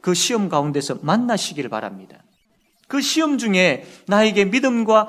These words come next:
인내를 주시는 그 하나님을 만나시기를 바랍니다. 그래서 결국 나를 온전하고 구비하여 조금도 부족함이 없게 만드시는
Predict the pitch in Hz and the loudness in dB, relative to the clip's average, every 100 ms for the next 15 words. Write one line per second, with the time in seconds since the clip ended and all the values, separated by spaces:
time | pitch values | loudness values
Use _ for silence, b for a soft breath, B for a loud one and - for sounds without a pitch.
0 | B B B _ 285 311 330 302 262 226 | B B B _ -10 -8 -4 0 0 0
1 | 196 - - _ - 180 - 170 139 - | -2 -6 -20 _ -10 -6 -2 -2 -4 -8
2 | - - 262 262 285 226 196 175 - - | -18 -6 -4 -2 -2 -2 -2 -4 -8 -2
3 | 165 302 302 - 226 180 156 117 98 95 | 0 2 2 2 0 -2 0 0 -2 -6
4 | - _ _ _ _ _ - 285 226 247 | -20 _ _ _ _ _ -8 -6 -2 2
5 | 302 302 277 151 B B - 220 226 185 | 4 4 4 2 B B -6 -2 2 0
6 | - - 185 214 233 220 220 220 220 233 | -2 0 4 6 6 6 6 6 4 2
7 | 233 202 202 226 226 226 233 B B 226 | 0 -2 2 4 6 4 2 B B 0
8 | 220 277 262 - 320 330 349 - - 311 | 2 2 0 0 0 4 2 0 0 2
9 | 311 269 247 262 254 196 165 190 - 196 | 6 6 4 2 0 0 -2 -4 -6 -10
10 | 139 | -10